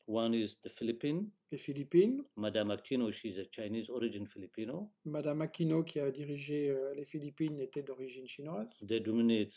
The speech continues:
Speaker 1: Tha-, euh, euh, Thailand.
Speaker 2: La Thaïlande.
Speaker 1: They dominate Malaysia.
Speaker 2: La Malaisie.
Speaker 1: They dominate Indonesia.
Speaker 2: L'Indonésie.
Speaker 1: Hong Kong.
Speaker 2: Hong Kong.
Speaker 1: And the overseas Chinese, other overseas Chinese is from Taiwan and Macau.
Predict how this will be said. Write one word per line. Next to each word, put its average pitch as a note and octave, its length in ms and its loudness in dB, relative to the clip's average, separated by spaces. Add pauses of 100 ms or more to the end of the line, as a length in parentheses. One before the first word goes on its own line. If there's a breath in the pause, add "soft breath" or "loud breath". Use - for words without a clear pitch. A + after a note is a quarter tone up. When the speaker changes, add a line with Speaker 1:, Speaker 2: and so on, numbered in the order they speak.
(240)
Speaker 1:
Tha-, A#2+ 100 -10
euh, A2 560 -2
euh, G2+ 240 -2
Thailand. A#2 480 2 (240)
Speaker 2:
La C3+ 100 -6
Thaïlande. E3 720 0 (180)
Speaker 1:
They A2+ 120 0
dominate A2+ 460 2
Malaysia. A2+ 600 0 (200)
Speaker 2:
La D3+ 160 -2
Malaisie. D3 800 2
Speaker 1:
They A#2 100 6
dominate A#2 480 6
Indonesia. A#2 720 0 (140)
Speaker 2:
L'Indonésie. D3 880 0 (220)
Speaker 1:
Hong C#3 240 4
Kong. D#3+ 380 -2 (120)
Speaker 2:
Hong C3+ 220 -10
Kong. G3 400 0 (340)
Speaker 1:
And D#3 220 10
the D#3 160 2
overseas C#3 640 4
Chinese, C3+ 440 0
other B2+ 220 2
overseas A#2 480 2
Chinese A#2+ 480 -2
is A#2 160 -4
from G#2 300 -6
Taiwan A#2 600 0
and A#2 100 -6
Macau. A#2 440 2